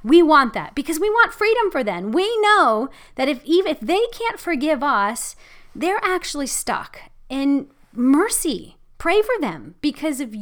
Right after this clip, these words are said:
you just happen to be a little more grown up in the Lord, a little more grown in the fact of going, "I, I wanna get free." If they don't wanna be free, that's,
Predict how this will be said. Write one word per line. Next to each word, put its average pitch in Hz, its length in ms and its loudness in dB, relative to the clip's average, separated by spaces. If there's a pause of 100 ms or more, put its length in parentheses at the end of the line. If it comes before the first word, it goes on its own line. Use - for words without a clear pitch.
(140)
you 339 340 0
just 440 200 -6
happen 359 340 0
to 311 80 -6
be 285 320 -4 (340)
a 302 60 -2
little 359 180 2
more 330 240 2
grown 277 580 2
up 311 280 2
in 240 100 0
the 233 80 -4
Lord, 226 320 -2
a 190 40 -6
little 262 140 -4
more 302 220 2
grown 262 540 0
in 240 80 -4
the 220 80 -6
fact 240 320 -2
of - 60 -14
going, 214 280 -8
"I, 220 240 -10
I 214 240 -8 (100)
wanna 233 340 -2
get 214 200 -8
free." 220 420 -10 (520)
If 254 120 -8
they 247 280 -4
don't 349 240 0
wanna 285 260 2
be 247 180 -8
free, 269 600 -4 (560)
that's, 277 520 -6